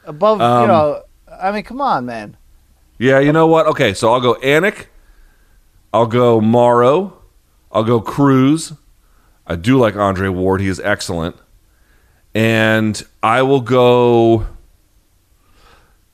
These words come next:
Speaker 2: ooh. See, some of the names that would have gone before are out. Like, where would Kellerman, where would Roy Jones Junior have gone? You
Speaker 1: Fair.
Speaker 2: know,
Speaker 1: Lampley,
Speaker 2: Uh,
Speaker 1: yeah.
Speaker 2: um, I'll go Bernstein five.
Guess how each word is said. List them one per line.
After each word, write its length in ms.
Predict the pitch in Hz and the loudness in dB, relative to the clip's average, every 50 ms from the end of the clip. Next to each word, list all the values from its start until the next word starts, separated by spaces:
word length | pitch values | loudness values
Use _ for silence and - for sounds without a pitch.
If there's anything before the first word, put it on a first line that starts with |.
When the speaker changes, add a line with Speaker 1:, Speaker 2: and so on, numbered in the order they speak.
| _ - | _ -10
Speaker 2:
ooh. 380 | 101 113 127 131 127 120 104 - - - - - - - - - - _ _ _ _ _ _ _ _ _ _ _ _ _ _ - - - _ _ _ _ _ _ - | -6 -2 0 2 2 2 0 0 -4 -10 -10 -14 -20 -20 -20 -20 -20 _ _ _ _ _ _ _ _ _ _ _ _ _ _ -20 -20 -20 _ _ _ _ _ _ -14
See, 160 | - - 123 | -8 -8 -6
some 200 | 117 - 156 175 | -4 -2 -2 0
of 60 | 185 | 0
the 60 | 160 | 0
names 260 | 143 139 135 139 135 123 | 0 0 0 0 0 0
that 220 | 131 123 120 113 | 2 2 2 2
would 100 | 120 131 | 2 0
have 100 | 131 110 | 0 0
gone 260 | 101 127 127 123 117 | 0 0 0 0 0
before 440 | 98 98 - - 117 120 127 120 90 | -2 -6 -6 -2 0 2 2 2 0
are 180 | 92 95 - - | -2 -4 -4 -4
out. 300 | 101 104 101 85 67 85 | -2 -2 -2 -2 -2 -4
Like, 160 | 92 82 98 | -4 -2 0
where 100 | 113 113 | 2 2
would 180 | 110 101 - - | 2 0 -2 -6
Kellerman, 800 | - 120 120 110 110 107 104 107 104 104 104 101 98 95 95 - _ _ _ _ _ | -4 -2 -2 0 0 0 0 -2 -2 -2 -2 -2 -2 -4 -6 -8 _ _ _ _ _
where 220 | - 104 110 110 | -2 0 0 2
would 180 | 104 101 104 90 | 2 0 0 0
Roy 200 | 95 104 110 110 | 0 2 0 2
Jones 280 | 98 104 107 101 95 85 | 2 0 -2 -2 -2 -4
Junior 360 | 85 87 113 113 110 107 107 | -4 0 0 2 2 2 0
have 120 | 107 95 87 | 0 -2 -2
gone? 600 | 104 104 101 101 101 101 101 101 98 98 95 92 | -2 0 0 2 2 2 2 0 0 -2 -4 -2
You 60 | 95 | -2
Speaker 1:
Fair. 140 | 175 165 101 | 0 0 0
Speaker 2:
know, 240 | 101 98 95 98 - _ _ - | 0 -2 -2 -4 -8 _ _ -10
Speaker 1:
Lampley, 460 | 147 143 151 156 156 151 147 147 147 147 | -4 -2 -2 -2 -2 -4 -6 -6 -4 -2
Speaker 2:
Uh, 20 | |
Speaker 1:
yeah. 340 | 147 147 143 110 107 107 101 | -2 0 2 2 2 2 0
Speaker 2:
um, 200 | 101 95 90 85 - _ _ _ _ _ _ _ _ _ _ _ _ _ _ _ _ - | 0 -2 -4 -6 -10 _ _ _ _ _ _ _ _ _ _ _ _ _ _ _ _ -4
I'll 100 | - 202 | -2 -2
go 140 | 220 240 202 | 0 0 0
Bernstein 600 | 143 135 160 151 147 139 - - 127 110 101 95 | 0 0 0 0 0 -2 -4 -4 -4 -4 -4 -4
five. 440 | - - 98 82 76 69 67 - - | -6 -6 -4 -4 -4 -6 -8 -10 -14